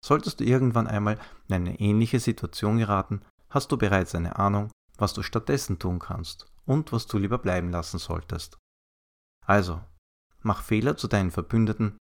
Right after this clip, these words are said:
und nutze sie als Ratgeber. Vielleicht hat dich dieser Podcast dazu inspiriert, deinen Umgang mit Fehlern zu verändern und dein Mindset zu erweitern. Welche Fehler bewegen dich?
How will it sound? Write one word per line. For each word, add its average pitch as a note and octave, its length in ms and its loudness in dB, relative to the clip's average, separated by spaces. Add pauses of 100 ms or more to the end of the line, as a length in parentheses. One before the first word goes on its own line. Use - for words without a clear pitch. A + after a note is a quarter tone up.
(280)
und A2 140 -4
nutze G#2+ 280 4
sie G#2 140 -2
als G#2+ 180 0
Ratgeber. E2+ 600 -4 (1300)
Vielleicht G3 320 2
hat D3 140 0
dich A#2+ 300 -4
dieser A#2 240 0
Podcast A2 640 -2
dazu G#2+ 240 0
inspiriert, G#2 680 0 (320)
deinen G2 200 0
Umgang C3 400 2
mit G#2 160 -2
Fehlern A2 360 2
zu - 120 -4
verändern A2+ 580 0 (460)
und C3+ 160 -2
dein A2 160 4
Mindset F#2 480 0
zu - 140 -2
erweitern. F2 580 -6 (520)
Welche D#3 280 -2
Fehler A#2 300 0
bewegen G#2 420 0
dich? - 320 -4